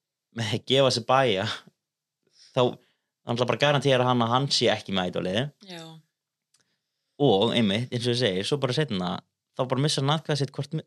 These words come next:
Speaker 1: hvort sem er.
Speaker 2: Æ, elsku kallinn.
Speaker 1: <laughs> Þetta gekk ekki alveg nógu vel hjá honum, sko.
Speaker 2: Ah.
Speaker 1: Þetta var, þetta var sakalegt,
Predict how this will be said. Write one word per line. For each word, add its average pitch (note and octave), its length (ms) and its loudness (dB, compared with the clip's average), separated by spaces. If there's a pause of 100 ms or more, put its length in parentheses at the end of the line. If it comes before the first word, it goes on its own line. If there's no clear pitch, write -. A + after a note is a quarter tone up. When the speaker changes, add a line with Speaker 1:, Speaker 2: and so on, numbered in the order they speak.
Speaker 1:
hvort D3+ 140 -6
sem E3+ 120 -4
er. - 80 -8 (240)
Speaker 2:
Æ, - 120 -20 (280)
elsku - 240 -20
kallinn. G#3 380 -14 (380)
Speaker 1:
<laughs> G#2 340 -4
Þetta C#3 240 0
gekk D3 180 4
ekki C#3+ 220 4
alveg C#3 260 4
nógu C3 160 4
vel C3+ 140 4
hjá D3 100 4
honum, F#2 300 2
sko. - 240 -2 (800)
Speaker 2:
Ah. G3+ 320 -14 (680)
Speaker 1:
Þetta A#2+ 340 -2
var, A#2+ 280 2
þetta A#2 220 -2
var A2+ 100 0
sakalegt, A2 480 -2